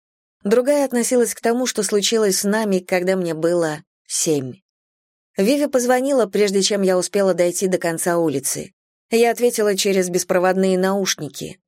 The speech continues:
Мне не требуется смотреть на экран, чтобы узнать,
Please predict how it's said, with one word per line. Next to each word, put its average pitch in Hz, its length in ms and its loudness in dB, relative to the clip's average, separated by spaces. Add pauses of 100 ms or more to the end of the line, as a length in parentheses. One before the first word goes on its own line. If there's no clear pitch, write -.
(160)
Мне 214 200 0
не 220 100 0
требуется 190 480 0
смотреть 170 440 -2
на 175 200 2
экран, 196 280 -2
чтобы 165 300 0
узнать, 165 580 0